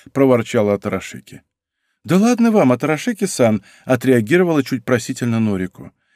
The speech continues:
"Не тот у нас срок, чтобы дома безвылазно сидеть". "Пусть Синзи решает", покачала она головой. Жаль, я надеялся, что она заставит их остаться.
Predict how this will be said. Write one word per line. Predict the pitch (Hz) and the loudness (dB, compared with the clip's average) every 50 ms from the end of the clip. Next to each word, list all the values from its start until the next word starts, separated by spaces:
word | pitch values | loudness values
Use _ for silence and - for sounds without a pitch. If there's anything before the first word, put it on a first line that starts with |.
| _ _ _ - | _ _ _ 0
"Не | 147 175 185 | 2 2 2
тот | 185 - 180 185 - | 2 2 -2 -2 0
у | 220 | 0
нас | 220 226 214 - | 0 0 0 -2
срок, | - 233 226 185 123 - | -2 0 0 0 0 -2
чтобы | - - 160 143 165 | -4 -6 -4 -4 -2
дома | 147 165 156 135 123 | 0 2 2 2 4
безвылазно | 120 127 147 135 139 135 127 110 101 90 104 104 95 | 4 2 0 0 0 0 0 0 0 -2 -4 -6 -6
сидеть". | - - 107 92 - - - - - _ _ _ _ _ _ _ _ _ _ _ _ _ _ _ _ | -6 -8 -10 -10 -12 -14 -16 -18 -20 _ _ _ _ _ _ _ _ _ _ _ _ _ _ _ _
"Пусть | - 233 226 185 - - | -2 -2 0 -2 -2 -4
Синзи | - - - 185 175 151 120 104 120 | -8 -6 -4 0 0 0 2 2 0
решает", | 104 104 92 - - 87 - - - - _ _ _ _ _ _ _ _ | 0 0 -4 -6 -8 -12 -12 -12 -14 -18 _ _ _ _ _ _ _ _
покачала | - 131 123 120 101 - - 117 120 120 107 | -6 -4 -2 -2 -2 -2 -2 -2 -2 0 0
она | 98 98 98 | -2 -2 -4
головой. | 82 98 92 85 - - - - - - _ _ _ _ _ _ _ _ _ _ _ _ _ _ _ _ _ _ _ _ _ _ _ - | -4 -6 -6 -8 -8 -12 -14 -18 -20 -20 _ _ _ _ _ _ _ _ _ _ _ _ _ _ _ _ _ _ _ _ _ _ _ -16
Жаль, | 90 90 113 160 185 180 170 165 165 160 | -12 -6 -2 2 2 4 4 4 2 2
я | 143 120 139 151 | 0 0 0 0
надеялся, | 165 165 151 135 156 160 165 156 - - 160 | 0 -2 -4 -2 -2 -4 -4 -4 -6 -6 -8
что | 131 - - 135 | -6 -4 -2 -2
она | 139 147 151 | 0 -2 -2
заставит | 135 143 143 120 - - 135 135 135 131 - | -2 -4 -6 -4 -4 -2 0 0 0 -2 -6
их | 120 117 | -8 -8
остаться. | 123 117 - - - - 87 82 - - - - - - - | -8 -8 -8 -10 -10 -10 -10 -10 -10 -14 -16 -16 -18 -18 -20